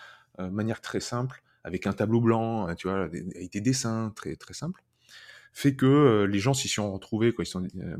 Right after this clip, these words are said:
j'ai eu énormément de, de retours immédiatement du corps, euh, médical, du genre les infirmières ou quoi, qui me disaient, euh, ou les infirmiers ou n'importe qui, qui me disaient, euh, «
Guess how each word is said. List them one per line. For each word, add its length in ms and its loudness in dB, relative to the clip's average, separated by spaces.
j'ai 160 -10
eu 240 -8
énormément 760 0
de, 260 -4
de 80 -6
retours 360 -2
immédiatement 640 -4
du 180 -10
corps, 340 -2
euh, 200 -4
médical, 440 -4
du 100 -10
genre 140 -4
les 160 -6
infirmières 720 -6
ou 40 -20
quoi, 280 -4
qui 80 -14
me 40 -12
disaient, 280 0
euh, 240 -4
ou 60 -10
les 120 -12
infirmiers 580 -10
ou 240 -8
n'importe 340 -18
qui, 300 -8
qui 140 -8
me 200 -8
disaient, 400 -4
euh, « 440 -4